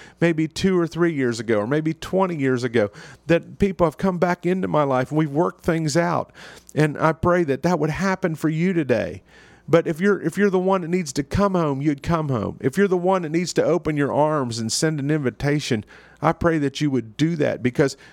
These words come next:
we live in the midst of a great shaking and we need each other. Oh, Lord, let us remember how good it is to be in the body of Christ,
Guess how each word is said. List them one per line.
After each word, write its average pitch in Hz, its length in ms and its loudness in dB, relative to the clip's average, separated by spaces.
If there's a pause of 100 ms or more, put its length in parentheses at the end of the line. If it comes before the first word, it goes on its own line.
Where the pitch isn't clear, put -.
(160)
we 180 140 2
live 208 200 4
in 196 100 -4
the 185 80 0
midst 185 320 -2
of 160 120 0
a 165 40 2
great 160 300 0
shaking 175 500 0
and 135 140 0
we 160 120 0
need 170 360 0
each 180 240 -2
other. 90 380 -2 (520)
Oh, 180 160 4
Lord, 160 540 0 (360)
let 196 160 4
us 196 200 -2
remember 170 600 2
how 190 240 0
good 185 360 0
it 170 140 0
is 202 240 2
to 143 100 -8
be 165 200 0
in 170 80 -2
the 135 80 -2
body 151 280 0
of - 120 -8
Christ, 160 500 -2